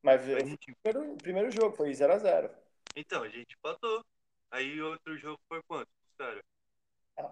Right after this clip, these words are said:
Speaker 1: mas eu, o outro jogo eu não tava.
Speaker 2: Ah, mas é culpa sua.
Speaker 1: Primeiro, primeiro jogo só.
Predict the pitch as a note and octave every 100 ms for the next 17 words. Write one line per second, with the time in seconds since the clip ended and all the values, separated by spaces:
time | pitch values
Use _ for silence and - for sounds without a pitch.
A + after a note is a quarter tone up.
0 | - - F#2+ B2+ C#3+ C3 B2 B2 B2+ C3+
1 | F#3+ E4+ C3+ A#2 A2+ - _ _ - -
2 | _ - C3 A2+ G2+ A2 A2 - E3+ F#3+
3 | D4+ D#4 D#4 _ - - _ _ _ -
4 | - D3+ B2 _ A2 C#3+ - - - D#3
5 | - C#3+ C#3 D3 A3+ E3 D3 C#3+ A2+ A#2+